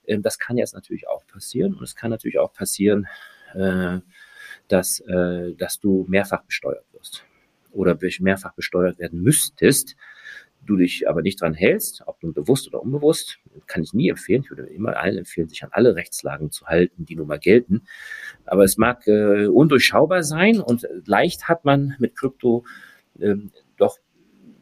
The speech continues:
gewisse Werte bewegt, wo man sagen würde, dass jetzt hier nicht nur so ein, das sind nicht nur Peanuts, sondern das kann schon unangenehm werden. Also ich habe das jetzt bei der F T X-Insolvenz gesehen, da hatte ich auch Anfragen von Mandanten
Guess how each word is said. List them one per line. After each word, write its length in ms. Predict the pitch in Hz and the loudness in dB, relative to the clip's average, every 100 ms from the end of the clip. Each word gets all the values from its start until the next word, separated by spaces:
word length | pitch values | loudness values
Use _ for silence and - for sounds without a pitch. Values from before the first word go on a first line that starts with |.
| _ | _
gewisse 440 | 104 117 - 87 | -6 -4 -2 -2
Werte 320 | - - - 165 | 0 0 -2 -8
bewegt, 460 | 160 165 214 - | -4 -2 -2 -4
wo 60 | - | -4
man 120 | 110 | 0
sagen 300 | 98 101 101 | 2 2 2
würde, 160 | 101 92 | -2 0
dass 160 | 90 | 0
jetzt 160 | 95 - | -4 -4
hier 160 | 101 | -4
nicht 240 | 92 92 - | -4 -6 -4
nur 320 | 92 87 80 - _ | -2 0 -2 -10 _
so 100 | - | -8
ein, 140 | 82 78 _ - _ _ _ _ _ _ _ - | -8 -8 _ -20 _ _ _ _ _ _ _ -20
das 120 | - | -6
sind 120 | 95 | -4
nicht 120 | 101 | -2
nur 120 | 90 | -4
Peanuts, 600 | - 101 131 202 247 - | -4 0 2 0 -4 -6
sondern 380 | - 113 101 104 - - - - - _ _ | 0 0 0 -2 -10 -20 -20 -20 -20 _ _
das 180 | 101 - | -10 -4
kann 160 | 101 | -2
schon 200 | 98 110 | 2 0
unangenehm 600 | 95 107 110 95 85 78 | 2 2 2 2 -2 -2
werden. 220 | 69 62 69 | -2 -2 -4
Also 100 | 82 | -8
ich 100 | - | -8
habe 120 | - | -4
das 120 | 82 | -4
jetzt 180 | 78 - | -4 -2
bei 120 | 82 | -2
der 220 | 80 76 | -2 -4
F 120 | - - | -10 -4
T 160 | - | 2
X-Insolvenz 760 | 170 - 139 131 117 101 101 - | 2 0 -2 4 4 2 -6 -4
gesehen, 640 | - 82 101 165 196 - - - - _ | -4 2 4 4 0 -6 -20 -20 -20 _
da 380 | - 73 90 87 - | -6 -2 0 0 -4
hatte 220 | - 90 92 | -2 -2 -2
ich 120 | - | -12
auch 100 | - | -2
Anfragen 520 | 98 104 90 90 87 | -2 0 2 2 0
von 200 | - 78 | -8 -8
Mandanten 720 | 73 82 90 156 156 170 180 | -4 0 0 0 -6 -8 -10